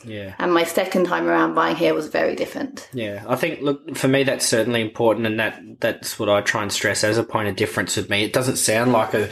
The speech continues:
Speaker 1: a big point of difference, but it's just, you, you do have to consistently have that understanding that people don't buy a property very often. They,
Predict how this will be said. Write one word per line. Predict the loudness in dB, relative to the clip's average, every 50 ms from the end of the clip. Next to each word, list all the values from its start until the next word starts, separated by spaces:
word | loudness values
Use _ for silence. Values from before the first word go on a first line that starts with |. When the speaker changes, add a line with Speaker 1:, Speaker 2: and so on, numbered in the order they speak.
| -6 -10 -12 -10 -4 -4
Speaker 1:
a | -4 -2
big | 0 -2 -2 -2 -2
point | -2 0 2 2 0
of | 0 0
difference, | 0 -2 0 0 -2 0 0 -2 -4
but | -4 -2 -2 -2 -2 -4 -8 -10 -12 -12 -10 -4 -2
it's | -2 -2 0
just, | 0 0 0 0 -2 -8 -16
you, | -18 -18 -18 -16 -12 -4 2 2 2 4 4
you | 2 2 4
do | 4 4 4
have | 4 2 0
to | -2
consistently | 0 2 2 2 2 0 2 0 0 2 2
have | 2 2
that | 2 2 0 0
understanding | 0 0 -2 -2 0 0 0 0 0 -2
that | -2 0
people | 0 2 2 4
don't | 2 2 2
buy | 2 2 2
a | 2
property | 2 0 -2 0 0 -2 -2
very | 0 0 0 0 -2
often. | -2 -4 -6 -6 -8 -8 -8 -8 -2
They, | 0 2 2 4 2 0 0 -4 -8